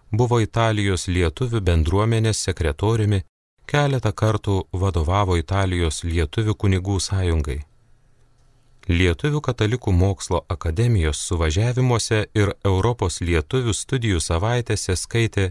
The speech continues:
paskaitas apie šiuolaikinio ateizmo socialinės priežastis, krikščioniškas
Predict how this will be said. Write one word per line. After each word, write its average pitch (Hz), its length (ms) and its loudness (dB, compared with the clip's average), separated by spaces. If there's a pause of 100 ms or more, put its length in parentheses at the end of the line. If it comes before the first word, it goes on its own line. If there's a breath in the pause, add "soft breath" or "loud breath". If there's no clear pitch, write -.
(140)
paskaitas 104 680 -2
apie 92 340 0
šiuolaikinio 87 800 0 (100)
ateizmo 95 640 0
socialinės 90 800 -2
priežastis, 98 640 -2 (560)
krikščioniškas 139 800 2